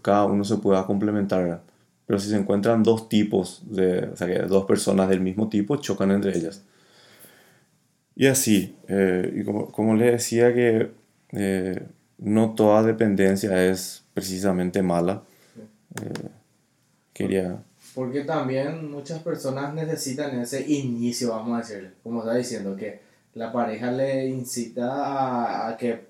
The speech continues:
Speaker 2: pueda ir y después ya sabe de que,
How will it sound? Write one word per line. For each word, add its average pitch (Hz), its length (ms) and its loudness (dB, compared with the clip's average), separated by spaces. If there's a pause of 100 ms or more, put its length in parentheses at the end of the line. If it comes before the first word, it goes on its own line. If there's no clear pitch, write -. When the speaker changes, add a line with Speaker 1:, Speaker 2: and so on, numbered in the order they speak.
Speaker 2:
pueda 123 380 2
ir 190 340 -2 (300)
y 135 100 -8
después 139 400 0
ya 151 100 6
sabe 143 420 4
de 160 260 4
que, 139 720 2